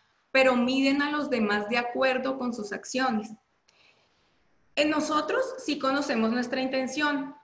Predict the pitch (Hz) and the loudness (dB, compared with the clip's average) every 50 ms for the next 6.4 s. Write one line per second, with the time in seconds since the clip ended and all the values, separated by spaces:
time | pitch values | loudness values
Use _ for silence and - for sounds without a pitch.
0 | _ _ _ _ _ - 262 262 254 240 240 262 269 262 269 294 277 - 349 349 | _ _ _ _ _ 0 0 2 2 -2 -2 -2 -2 -2 -2 -4 -4 -4 -4 -4
1 | 349 330 330 311 - 254 214 - 233 226 254 269 262 240 233 220 214 208 220 226 | -2 -4 -4 -2 -2 -4 -2 -2 -2 0 2 0 0 2 0 0 0 0 0 0
2 | 233 240 254 262 269 269 269 254 254 220 214 208 220 247 254 277 285 320 302 302 | 0 -2 -2 -4 -2 -2 -2 -2 -2 0 0 0 0 0 -2 -4 -4 -2 -4 -4
3 | 285 277 254 240 226 - 202 196 196 208 208 220 247 262 262 247 - 220 208 208 | -2 -2 -4 -4 -6 -4 -4 -4 -4 -4 -2 -2 -2 -2 -4 -4 -4 -6 -6 -4
4 | 202 202 214 208 - - 247 220 214 214 - 233 226 220 214 196 - - - _ | -4 -4 -6 -6 -6 -8 -6 -6 -6 -6 -4 -2 -2 -2 0 -2 -4 -8 -12 _
5 | _ - 220 226 226 233 240 240 247 240 - 254 254 262 - 294 262 233 220 220 | _ 2 2 2 4 2 2 2 2 2 0 0 -2 0 -2 -2 -2 -2 -2 0
6 | 214 214 202 190 190 185 - | 2 2 4 4 2 0 -6